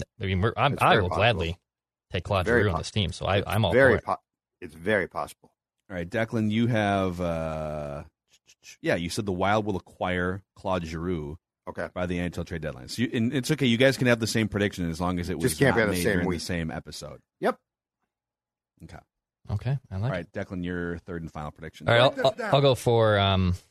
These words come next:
Speaker 1: for a little home run swing here by next week's Write That Down. I'll say the Wild will shut out the Red Wings on Monday, on Valentine's Day. I'll say the Wild will shut out the Detroit Red Wings. On Monday, February fourteenth.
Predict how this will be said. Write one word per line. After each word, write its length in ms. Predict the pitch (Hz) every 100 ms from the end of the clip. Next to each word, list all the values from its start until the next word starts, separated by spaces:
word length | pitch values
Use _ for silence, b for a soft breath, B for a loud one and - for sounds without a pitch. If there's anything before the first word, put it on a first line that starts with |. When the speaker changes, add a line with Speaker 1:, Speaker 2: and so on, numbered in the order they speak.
| _ _ _ _ - _
Speaker 1:
for 80 | -
a 20 |
little 160 | 110 95
home 200 | 104 98
run 120 | 95
swing 420 | 90 - 95 95
here 400 | 95 98 95 92 - _ _ _ _ _
by 120 | 92 90
next 240 | 95 -
week's 180 | 95 -
Write 180 | 95 -
That 180 | 92
Down. 200 | - 110
I'll 100 | 110
say 140 | 110 110
the 100 | 104
Wild 440 | 95 104 123 127
will 180 | 113 104
shut 340 | - - 135 131
out 420 | 110 123 - - - _
the 100 | 110
Red 260 | 98 107 110
Wings 400 | 101 98 92 87
on 200 | 101 101
Monday, 560 | 98 113 101 87 85 -
on 200 | 95 95
Valentine's 720 | 90 113 117 98 95 90 82 80
Day. 300 | 87 80 80 _ _ _
I'll 100 | 98
say 120 | 92 104
the 80 |
Wild 260 | 92 98 101
will 100 | 90
shut 360 | - - 123 117
out 320 | 107 - - _ _
the 80 | 104
Detroit 560 | 92 - - 110 110 - -
Red 260 | 95 101
Wings. 460 | 95 90 82 85 - - _ _ _ _ _ _ _ -
On 100 | 98
Monday, 460 | 87 107 107 92 82
February 380 | 95 95 92 90
fourteenth. 600 | - 95 - - -